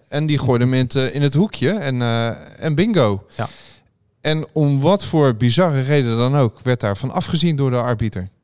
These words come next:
Speaker 2: Ja. Eh, dat is, dat is, eh,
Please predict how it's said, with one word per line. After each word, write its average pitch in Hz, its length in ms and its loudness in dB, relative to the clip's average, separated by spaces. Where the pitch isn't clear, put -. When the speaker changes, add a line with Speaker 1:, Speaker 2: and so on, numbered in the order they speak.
Speaker 2:
Ja. 117 220 0
Eh, 147 120 -2
dat 131 140 -4
is, 147 180 -10
dat 143 180 -4
is, - 260 -4
eh, 57 520 -2